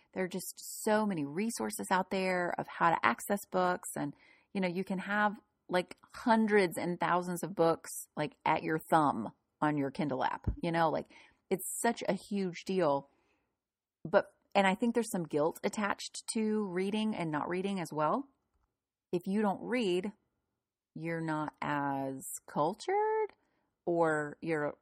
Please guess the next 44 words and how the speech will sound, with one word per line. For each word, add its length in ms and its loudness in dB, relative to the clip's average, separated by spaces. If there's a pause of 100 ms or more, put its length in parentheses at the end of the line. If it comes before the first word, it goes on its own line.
(120)
kind 160 -6
of 100 -8
lazy, 800 0 (380)
or 180 6
you're 80 2
not 160 -2
as 100 -10 (120)
smart. 540 2
There 120 2
are 60 4
lots 260 0
of 80 -18
things 380 -4
that 100 -8
could 160 -8
go 520 2 (120)
along 360 0
with 120 -6
that. 220 2 (340)
Or 160 10
maybe 300 2
you 180 -2 (200)
perceive 640 -2
that 100 -6
people 260 -6
feel 200 2
that 120 0
way 100 0
about 220 0
you 160 -4
if 140 -8
you 60 -4
don't 180 -4
read 160 -8
as 140 -10
much. 320 -12 (640)
I 120 8
went 240 4
through 340 4
a 80 -2
stretch 500 0
of 120 0
my 180 2
life, 420 -2